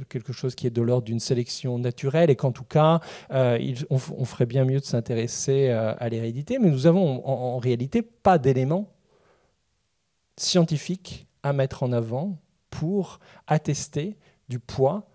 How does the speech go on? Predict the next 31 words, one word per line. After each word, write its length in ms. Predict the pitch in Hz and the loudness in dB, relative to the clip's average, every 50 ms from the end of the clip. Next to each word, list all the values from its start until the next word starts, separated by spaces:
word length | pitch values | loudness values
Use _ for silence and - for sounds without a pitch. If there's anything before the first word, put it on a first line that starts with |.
| _ _ _ _ | _ _ _ _
relatif 800 | - - 147 143 139 139 - - 165 180 208 - - - - | -2 2 2 4 4 2 0 -2 -4 -4 -4 -6 -10 -16 -6
de 120 | 123 127 123 | -4 -2 0
l'hérédité 580 | 123 120 120 117 110 110 110 - - 143 165 | 0 0 0 -2 -4 -6 -8 -8 -6 -6 -6
par 160 | 175 - 123 | -4 -6 -6
rapport, 640 | 120 120 - - 131 127 127 120 - 120 110 110 113 - - | -6 -8 -8 -8 -8 -10 -10 -10 -8 -8 -6 -6 -8 -8 -8
euh, 300 | 123 113 110 107 104 - - 117 110 113 - 135 - - - - - _ - | -6 -6 -6 -6 -8 -8 -10 -10 -10 -10 -12 -12 -16 -20 -20 -20 -20 _ -8
à, 520 | 147 120 113 113 110 107 107 110 113 - - - - | -6 -6 -6 -6 -6 -8 -10 -10 -10 -12 -12 -8 -6
à 80 | 120 | -4
l'en-, 240 | 120 120 117 117 - 120 127 | -4 -2 -4 -6 -8 -8 -6
à 60 | 127 | -4
l'environnement. 560 | 127 123 117 110 117 113 110 110 - - - - _ _ _ _ _ _ _ _ - - - - - - | -4 -4 -4 -6 -6 -8 -8 -8 -12 -14 -16 -20 _ _ _ _ _ _ _ _ -20 -20 -20 -8 -2 2
Eh 40 | |
ben, 120 | 147 160 160 | 4 4 4
c'est 180 | - - 185 | 4 2 0
ce 100 | 170 - | 0 0
que 360 | - - 214 214 190 160 156 - | 0 4 6 6 6 6 4 -2
va 420 | - 139 123 156 165 165 160 151 - | -10 -6 -2 0 0 0 0 -2 -6
se 160 | - - - | -8 -10 -10
proposer 440 | 135 - - 147 135 151 143 135 143 | -8 -4 -4 -4 -4 -4 -4 -4 -4
de 120 | 127 127 123 | -4 -6 -8
faire, 520 | - - - 156 151 156 156 156 139 - - _ - | -8 -4 -2 -2 0 0 0 -2 -4 -8 -14 _ -8
euh, 380 | 135 127 123 123 123 120 123 117 - | -6 -4 -2 -2 -4 -4 -6 -6 -8
Fisher 460 | - - 147 139 - - 185 202 214 196 | -4 -2 -2 -2 0 2 2 2 2 2
dans 100 | 160 139 | 2 0
son 160 | - 156 139 | 0 0 -2
article 300 | 135 127 - - 180 165 | -2 -2 -2 -4 -4 -4
de 100 | 160 139 | -4 -6
dix-neuf 300 | 131 135 139 147 135 - | -6 -4 -4 -4 -4 -4
cent 100 | - 139 | -6 -6
dix-huit. 560 | 127 123 110 117 - - - - - - - _ _ _ _ _ _ _ _ _ _ _ _ _ _ _ _ _ _ _ _ _ _ _ _ _ _ - | -6 -6 -8 -10 -14 -16 -16 -18 -18 -18 -20 _ _ _ _ _ _ _ _ _ _ _ _ _ _ _ _ _ _ _ _ _ _ _ _ _ _ -10
Hmm ? 160 | 139 151 | -8 -8